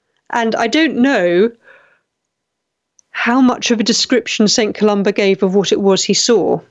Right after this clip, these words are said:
Uh, good morning, C R T O L. Good morning, W K Sumner. Thank you for joining us. So, you know, monster is quite a broad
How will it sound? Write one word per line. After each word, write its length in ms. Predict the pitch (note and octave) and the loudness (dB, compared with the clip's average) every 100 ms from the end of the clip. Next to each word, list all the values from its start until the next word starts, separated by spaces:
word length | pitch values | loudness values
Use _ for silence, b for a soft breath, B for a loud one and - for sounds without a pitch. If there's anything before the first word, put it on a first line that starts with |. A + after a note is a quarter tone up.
| _ _ _ _ _ _ _ _ b b b b | _ _ _ _ _ _ _ _ b b b b
Uh, 140 | B3 A#3+ | -2 0
good 160 | B3 | 2
morning, 320 | C4 D#4 D4 | 2 2 2
C 180 | C4+ D4 | 0 2
R 120 | C4 | 2
T 240 | B3+ C4 B3 | 2 2 2
O 220 | B3+ B3+ | 4 4
L. 200 | B3+ B3 | 2 2
Good 180 | A#3+ G#3+ | 0 0
morning, 640 | A#3+ B3+ B3+ B3+ A#3+ A#3+ | 2 2 2 0 0 0
W 240 | A#3+ A3 | 0 0
K 180 | A#3 B3 | 0 0
Sumner. 640 | A#3+ D4 D4 C4 G#3 F3+ | 0 0 2 2 2 -2
Thank 240 | E3 G3 G3 | -2 -2 0
you 140 | A3 | 0
for 120 | G#3+ | 0
joining 440 | A3 C4+ C#4 A#3+ G3+ | 0 2 2 2 0
us. 340 | F3+ - - - _ _ _ _ _ _ _ - B B B | -2 -4 -8 -10 _ _ _ _ _ _ _ -20 B B B
So, 480 | - - B3 A3+ A3+ - _ - | -6 -2 0 0 -2 -6 _ -2
you 80 | A3+ | 0
know, 60 | |
monster 640 | A#3+ C4+ D4+ G#3+ - B3+ A#3 | 2 2 0 -2 -2 2 2
is 120 | A3+ | 0
quite 320 | - A3+ G3+ | -2 -4 -2
a 60 | A3 | -2
broad 460 | A3 A3 G#3 G3 | 2 4 4 2